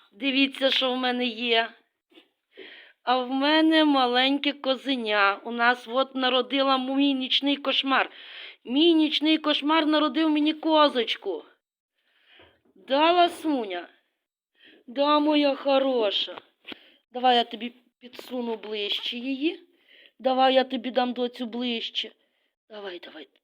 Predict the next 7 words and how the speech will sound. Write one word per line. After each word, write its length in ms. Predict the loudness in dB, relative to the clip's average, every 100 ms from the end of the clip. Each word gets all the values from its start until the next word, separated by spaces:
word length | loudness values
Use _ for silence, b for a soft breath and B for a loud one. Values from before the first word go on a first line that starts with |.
| _ -20
доцю, 340 | -20 -20 -20
ближче. 760 | -16 -12 -8 -6 -6 -4 -6 -6 B B B B B
Мама 320 | -6 0 0
буде 240 | -2 -4
облизувати. 840 | -2 -2 0 -2 -2 -6 -6 -8 -16 _ _
Да. 380 | 0 2 2 -2 _ _ _ _ _ _ _ _ _ _ _ _ _ _
Ні? 300 | -6 0 0